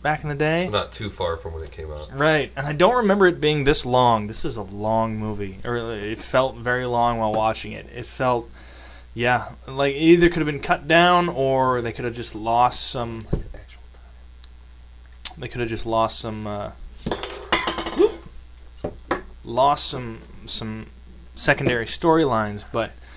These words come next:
Speaker 1: Yeah, a lot of great ideas. I think a lot of movies that came after this have done it better. Um, more, uh, more refined ideas for movies.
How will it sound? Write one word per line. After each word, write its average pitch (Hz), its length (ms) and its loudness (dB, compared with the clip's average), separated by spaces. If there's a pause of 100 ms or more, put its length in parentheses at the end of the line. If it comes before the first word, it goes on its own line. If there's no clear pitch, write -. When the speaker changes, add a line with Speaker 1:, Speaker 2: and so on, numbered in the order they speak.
(360)
Speaker 1:
Yeah, 139 300 4
a 120 100 -6
lot 202 200 2
of 190 60 0
great 170 220 6
ideas. 139 720 6
I 131 120 -2
think 135 500 -2
a 120 80 -6
lot 135 220 6
of 131 100 0
movies 135 320 0
that 120 140 -4
came 127 200 -6
after 123 320 0
this 127 220 -2
have 110 180 -4
done 107 200 -4
it 101 100 -10 (100)
better. 131 380 0 (1000)
Um, 120 600 2 (600)
more, 123 680 0
uh, 113 300 -2
more 143 220 2
refined 135 560 6
ideas 113 880 0
for - 200 -6
movies. 107 540 -6